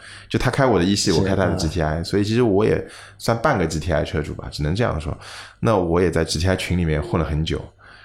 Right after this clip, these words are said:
Speaker 1: 然后G T I的话，我，就包括现在我也还有G T I的群在。G T I的这个聚会小，就是小规模的出来多，就G T I的聚会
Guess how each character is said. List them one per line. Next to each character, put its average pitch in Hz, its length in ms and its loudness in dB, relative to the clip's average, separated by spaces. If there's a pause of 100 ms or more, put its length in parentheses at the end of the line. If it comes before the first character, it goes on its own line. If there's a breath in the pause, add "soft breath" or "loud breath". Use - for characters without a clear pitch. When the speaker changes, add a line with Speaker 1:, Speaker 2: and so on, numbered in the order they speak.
(160 loud breath)
Speaker 1:
然 82 180 0
后 82 480 2
G - 140 -8
T - 120 -2
I 202 140 2
的 269 100 2
话， 90 240 2
我， 67 380 -4 (680)
就 101 100 0 (180)
包 160 120 4
括 156 120 2
现 170 160 2
在 127 120 4
我 87 120 2
也 85 60 0
还 90 160 0
有 90 100 2
G 78 120 -4
T 85 120 -2
I 78 80 2
的 80 80 0
群 69 300 -6
在。 71 180 -8 (480 loud breath)
G - 120 -4
T 160 60 4
I 180 100 4
的 156 240 0 (440)
这 101 180 2
个 87 140 2
聚 123 200 0
会 87 640 2
小， - 400 -2
就 104 120 0
是 98 60 0
小 78 180 -2
规 127 160 2
模 113 200 0
的 76 80 -6 (140)
出 - 140 -10
来 - 100 -6
多， - 240 -8 (320 loud breath)
就 135 100 2
G 120 120 0
T 185 80 6
I 202 100 6
的 196 80 4
聚 147 160 2
会 113 420 2